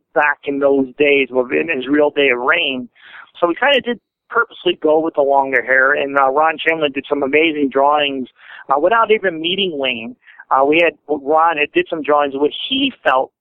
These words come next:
that Dracula should look like, and, and other than, uh, the only thing we didn't end up giving Wayne, which, uh, you know, was a choice later on, was, uh, Ron had put in the drawing was the mustache that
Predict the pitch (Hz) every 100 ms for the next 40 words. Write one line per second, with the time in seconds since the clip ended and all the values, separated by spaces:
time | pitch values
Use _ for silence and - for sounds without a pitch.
0 | _ - 143 - 165 160 - 151 151 -
1 | 156 247 - 139 127 - 143 143 147 143
2 | 143 147 170 190 180 175 170 170 160 -
3 | _ - - 175 202 190 180 151 175 214
4 | 196 175 151 156 151 147 143 139 143 147
5 | - 147 135 151 151 143 135 - 160 147
6 | - 151 143 151 160 151 139 131 127 139
7 | - - 143 123 143 156 156 131 147 _
8 | - 170 - 160 143 127 147 147 139 131
9 | 139 143 202 - 135 123 120 - 131 127